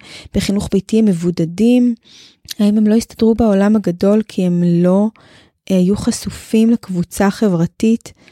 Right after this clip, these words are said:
מגיל צעיר? לא יודעת, הא-, האמת שכל פעם אני חושבת שכבר שמעתי הכל, את כל השאלות והתהיות והחששות והדאגות,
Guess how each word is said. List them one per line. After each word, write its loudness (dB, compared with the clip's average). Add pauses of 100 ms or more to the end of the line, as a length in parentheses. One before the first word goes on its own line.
(420)
מגיל -2
צעיר? 0 (520)
לא 2
יודעת, 0 (100)
הא-, -2
האמת 2
שכל 0
פעם 0
אני 0
חושבת -4
שכבר -4
שמעתי -2 (260)
הכל, 0 (320)
את -18
כל -2
השאלות 0
והתהיות 0
והחששות -2
והדאגות, -2